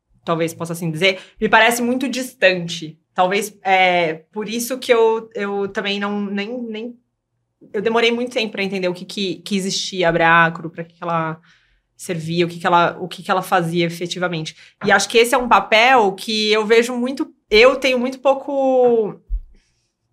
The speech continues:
parece muito distante pra mim, sabe? Então é, é interessante você falar sobre esse papel,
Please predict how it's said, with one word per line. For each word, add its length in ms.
parece 280
muito 180
distante 420
pra 160
mim, 280
sabe? 240
Então 260
é, 280
é 40
interessante 400
você 220
falar 320
sobre 260
esse 160
papel, 420